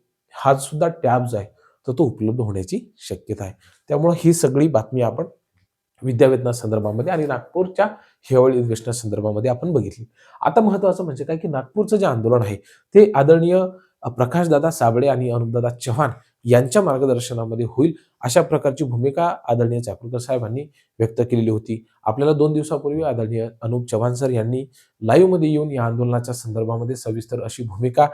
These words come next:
त्यांनी विशद केलेली होती. आणखी सुद्धा ते विशद करणार आहेत, त्यामुळं, अ, हे आंदोलन होणार आहे, एवढं मात्र नक्की आहे. विद्यार्थी मित्रांनो, या व्यतिरिक्त जर आपल्या मनामध्ये काही शंका असतील, प्रश्न असतील, तर ते आपण निश्चितच,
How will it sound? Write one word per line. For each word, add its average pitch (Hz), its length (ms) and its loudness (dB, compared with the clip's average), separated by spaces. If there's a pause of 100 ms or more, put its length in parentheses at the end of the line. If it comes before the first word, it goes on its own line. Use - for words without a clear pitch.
(300)
त्यांनी 120 200 0
विशद 113 300 2 (100)
केलेली 170 220 2
होती. 160 360 -6 (400)
आणखी 120 280 0
सुद्धा 160 300 0
ते 160 120 -4
विशद 123 220 -6
करणार 113 340 -4
आहेत, 143 240 -2
त्यामुळं, 123 360 2 (320)
अ, 120 160 4
हे 131 160 2
आंदोलन 151 320 6
होणार 156 340 4
आहे, 147 280 -2
एवढं 113 200 -4
मात्र 120 300 -8 (420)
नक्की 127 460 2
आहे. 104 420 -8 (100)
विद्यार्थी 196 320 4
मित्रांनो, 175 420 -2
या 123 280 0
व्यतिरिक्त 156 500 0
जर 165 180 2
आपल्या 110 240 -4
मनामध्ये 110 400 -6
काही 117 240 -6
शंका 113 360 -6
असतील, 131 300 -4
प्रश्न 113 340 -14
असतील, 147 280 -8 (400)
तर 113 140 -2
ते 107 60 -2
आपण 107 340 -4
निश्चितच, 175 580 -2